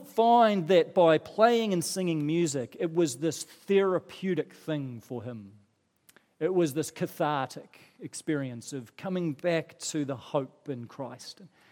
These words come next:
coming back to what he knew to be true, and coming back again to Jesus. One of the most famous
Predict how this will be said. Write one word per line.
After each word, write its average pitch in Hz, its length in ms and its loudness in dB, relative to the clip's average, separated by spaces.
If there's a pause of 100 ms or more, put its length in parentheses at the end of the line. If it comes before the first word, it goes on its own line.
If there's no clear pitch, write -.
(160)
coming 208 240 0
back 208 300 -2
to 214 80 -6
what 196 120 -2
he 185 60 -2
knew 160 520 0
to 135 100 -12
be 135 100 -8
true, 143 400 -6
and 120 160 -12
coming 160 240 -10
back 139 220 -12
again 131 260 -10
to 110 60 -16
Jesus. 123 520 -14 (1300)
One 202 220 6
of 240 80 8
the 226 60 8
most 165 260 2
famous 151 560 -4